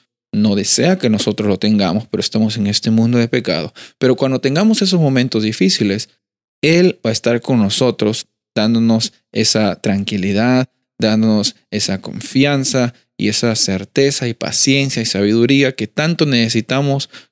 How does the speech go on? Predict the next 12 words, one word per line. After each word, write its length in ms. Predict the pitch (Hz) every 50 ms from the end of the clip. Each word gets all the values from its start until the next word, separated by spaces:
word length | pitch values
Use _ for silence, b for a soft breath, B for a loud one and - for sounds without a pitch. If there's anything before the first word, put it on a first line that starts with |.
| -
cuando 200 | - 101 90 87
estamos 320 | - - - 117 127 127 127
pasando 480 | - 101 101 - 120 117 117 117 110 98
por 220 | - 113 101 92
problemas 440 | - 104 101 101 110 113 113 107 104
difíciles. 420 | 101 101 - 101 107 - 98 110
Pero 220 | - 120 123 127 -
cuando 240 | - 147 151 160
tú 180 | - 247 254 -
cuentas 460 | - 190 190 196 185 185 165 147 -
tu 100 | - 107
historia, 540 | 101 - - - 120 110 98 90 98 107 _